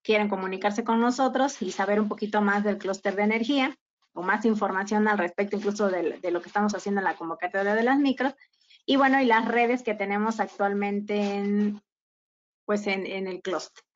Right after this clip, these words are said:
Y pues de mi parte sería eso lo que yo quería compartirles. Igual, eh,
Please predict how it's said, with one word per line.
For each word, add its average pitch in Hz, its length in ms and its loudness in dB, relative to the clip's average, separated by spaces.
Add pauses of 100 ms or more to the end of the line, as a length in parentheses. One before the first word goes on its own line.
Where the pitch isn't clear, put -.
(400)
Y 214 100 0
pues 226 180 4
de 214 120 2
mi 214 140 4
parte 233 420 2
sería 208 800 2 (180)
eso 220 400 0
lo 208 120 2
que 202 100 -2
yo 202 100 2
quería 208 240 2
compartirles. 254 840 0 (300)
Igual, 202 600 2
eh, 180 320 -8